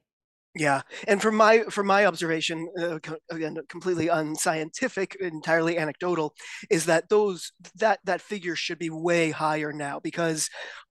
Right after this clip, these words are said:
homophobia is much decreased than it was in the eighties. Um, so there's less of an incentive for the homosexual,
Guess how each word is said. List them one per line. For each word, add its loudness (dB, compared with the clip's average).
homophobia 2
is -4
much -2
decreased -6
than 0
it 2
was 2
in 2
the 0
eighties. -4
Um, 4
so -8
there's -4
less 2
of -6
an -4
incentive -8
for -6
the -8
homosexual, -4